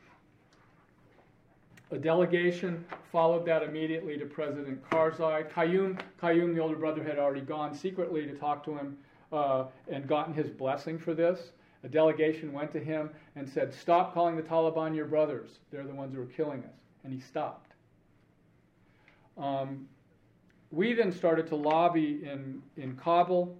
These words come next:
uh, to get support, because that was really the key, was to get, to get the dynamic working. And here's where the story gets sad. It all pretty much collapsed. Eight, the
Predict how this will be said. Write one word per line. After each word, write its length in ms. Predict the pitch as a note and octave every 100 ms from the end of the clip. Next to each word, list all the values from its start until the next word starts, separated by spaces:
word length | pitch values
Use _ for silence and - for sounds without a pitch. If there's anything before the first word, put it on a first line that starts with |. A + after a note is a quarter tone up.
| - _ _ _ -
uh, 400 | C#3 C3 B2+ B2 - - - _ _ _
to 80 | C#3
get 220 | D#3 D3+
support, 540 | D3 - F3+ F3 E3
because 240 | C#3+ D3 C3+
that 200 | F3 D3
was 140 | D3
really 240 | E3 F3
the 100 | D#3
key, 380 | - - A#3 G3
was 180 | D#3 D3 -
to 40 |
get, 440 | D3+ C#3+ E3 E3 - - _
to 80 | D#3
get 200 | D3+ D#3
the 160 | C#3+ D3
dynamic 420 | C#3+ C#3+ C3+ B2+
working. 400 | C#3 C#3 C#3+ C3+ - _ _
And 200 | C3+ B2+
here's 260 | D3+ F3+ F3+
where 80 | D3+
the 80 |
story 320 | - D#3 C#3+ C3+
gets 180 | B2+ -
sad. 320 | C3+ C3 C3 - _
It 140 | C#3+ C#3
all 560 | C#3+ D3 D3 C#3 C3+ - -
pretty 160 | D3
much 220 | C3+ B2+ -
collapsed. 600 | - C3 C3+ C#3+ C#3 - -
Eight, 260 | E3 E3 -
the 200 | C3+ B2